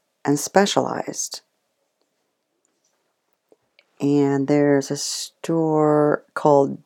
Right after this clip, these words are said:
Doolittle's in Charleston, South Carolina. And they're even saying that C B D is really popular right now, being in the products.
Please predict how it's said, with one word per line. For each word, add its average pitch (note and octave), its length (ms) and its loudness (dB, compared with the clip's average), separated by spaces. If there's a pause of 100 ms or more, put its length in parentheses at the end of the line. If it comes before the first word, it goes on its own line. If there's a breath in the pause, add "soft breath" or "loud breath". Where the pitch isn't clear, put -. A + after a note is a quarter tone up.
(520)
Doolittle's D#3 960 6
in D3 160 0
Charleston, C#3+ 460 -2
South D#3 300 -2
Carolina. F3 680 0 (540 loud breath)
And D3+ 160 4
they're G#3+ 140 8
even D#3 340 4
saying D3 400 4
that C#3+ 180 2
C D#3 280 0
B C#3+ 200 4
D C#3 520 2 (840)
is C3+ 320 -2
really C3+ 380 -2
popular B2+ 480 -4
right B2 260 -8
now, A#2+ 320 -6 (1400)
being C3 280 4
in C3 220 0
the C3 80 -4
products. B2+ 680 -6